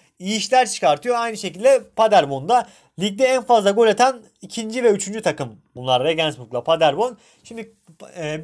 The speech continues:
normalde Paderborn en çok golünü deplasmanda, Regensburg'da kendi evinde atmış. Biraz ters tepkimi olacaktır burada. Fakat her iki takım da gerçekten maçlarını da takip ettiyseniz bol pozisyonlu ve bol tempolu geçiyor. Mutlaka maçlarında,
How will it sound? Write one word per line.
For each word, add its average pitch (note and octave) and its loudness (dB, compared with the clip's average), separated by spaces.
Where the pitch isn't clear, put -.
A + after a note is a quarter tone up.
normalde B3 -2
Paderborn B3 2
en A3+ -8
çok A3+ -8
golünü G3 -4
deplasmanda, A3 -2
Regensburg'da G#3+ -4
kendi F#3 -6
evinde A3 -2
atmış. G#3 -4
Biraz A3+ -2
ters A#3 0
tepkimi A3+ -10
olacaktır C3+ -6
burada. A3+ -6
Fakat B3+ -4
her C4 -6
iki B3+ -14
takım A3+ -6
da G3+ -6
gerçekten G3 -2
maçlarını D#3+ -8
da F#3+ -10
takip E3 -4
ettiyseniz G#3+ -12
bol D4+ 0
pozisyonlu A3 -8
ve B3+ -2
bol B3 -2
tempolu G#3 -6
geçiyor. F3 -4
Mutlaka A3+ -4
maçlarında, F3 -4